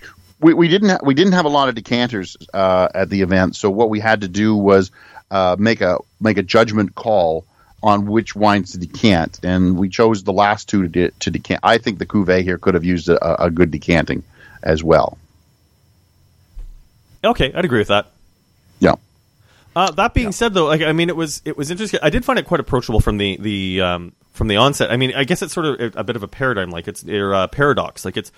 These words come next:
Speaker 2: it's not a wine that I think would age for a long time in a cellar. Uh, I, I think after three to five years, it'd probably fall apart to the point of being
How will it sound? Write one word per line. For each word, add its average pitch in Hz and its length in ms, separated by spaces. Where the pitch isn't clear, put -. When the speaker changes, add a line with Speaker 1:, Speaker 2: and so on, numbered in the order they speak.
Speaker 2:
it's 120 160
not 151 140
a 196 60
wine 156 220
that 113 100
I 104 40
think 120 220
would 98 320
age 110 420
for 117 160
a - 20
long 104 240
time 113 220
in 107 80
a - 20
cellar. 113 360
Uh, 87 420
I, 101 260
I 110 40
think 117 180
after 104 260
three 107 260
to 95 60
five 90 280
years, 101 180
it'd 92 100
probably 87 680
fall 104 300
apart - 300
to 107 60
the 95 60
point 107 220
of 87 120
being 127 380